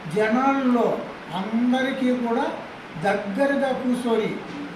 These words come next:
మాట్లాడుకుని తన నష్ట-, ఈ కష్ట నష్టాలు చెప్పుకునే అవకాశము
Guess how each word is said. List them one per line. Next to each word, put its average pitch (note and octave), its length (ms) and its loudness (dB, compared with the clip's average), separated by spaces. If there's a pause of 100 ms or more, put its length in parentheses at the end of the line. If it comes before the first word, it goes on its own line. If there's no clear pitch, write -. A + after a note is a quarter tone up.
(140)
మాట్లాడుకుని A#3+ 800 0 (100)
తన G3+ 160 -2 (720)
నష్ట-, G3 560 -2 (160)
ఈ F#3 80 -2 (160)
కష్ట G3 200 -2 (160)
నష్టాలు G3+ 400 -2 (100)
చెప్పుకునే G#3 520 -2 (460)
అవకాశము G#3+ 600 0